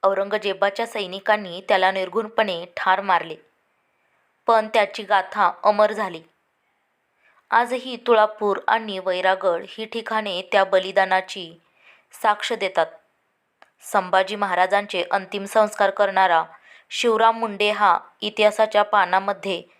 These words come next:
फारसा प्रसिद्ध नसला तरी त्याचे निस्वार्थ कार्य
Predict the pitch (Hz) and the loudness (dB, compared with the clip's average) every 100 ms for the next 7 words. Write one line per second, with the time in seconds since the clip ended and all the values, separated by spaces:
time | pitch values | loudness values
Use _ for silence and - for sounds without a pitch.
0 | _ _ - 214 208 214 202 - 202 202 | _ _ -4 0 0 0 -2 2 0 0
1 | 196 214 208 208 208 196 196 175 165 _ | -2 0 0 0 0 2 2 0 -14 _
2 | _ _ _ - 202 190 233 202 202 214 | _ _ _ -2 0 0 -2 -2 -2 -8
3 | 214 220 214 226 226 202 190 196 165 | 0 2 2 -2 0 2 2 0 -4